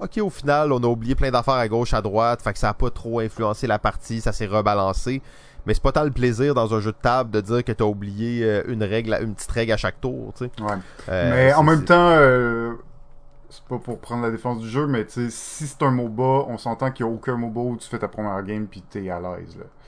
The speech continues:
Speaker 1: Non.
Speaker 2: Tu sais,
Speaker 1: Non.
Speaker 2: c'est, c'est des jeux demandant un investissement à long terme pour l'apprentissage des personnages, des effets,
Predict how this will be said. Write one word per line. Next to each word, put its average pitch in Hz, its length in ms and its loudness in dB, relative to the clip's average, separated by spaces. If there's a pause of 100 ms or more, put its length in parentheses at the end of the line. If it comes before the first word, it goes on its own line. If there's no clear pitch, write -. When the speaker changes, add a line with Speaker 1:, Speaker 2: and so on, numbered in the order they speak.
(540)
Speaker 1:
Non. - 160 0 (260)
Speaker 2:
Tu 127 140 4
sais, 131 40 8
Speaker 1:
Non. 151 320 8
Speaker 2:
c'est, 185 300 6
c'est 220 220 0
des 185 180 4
jeux 160 460 2 (200)
demandant 135 920 2 (160)
un 147 260 6
investissement 120 680 0
à 113 40 0
long 104 160 -4
terme 123 360 -2
pour 131 320 -2
l'apprentissage 110 760 -2
des 104 200 -6
personnages, 104 720 -6
des 98 440 -8
effets, 113 520 -6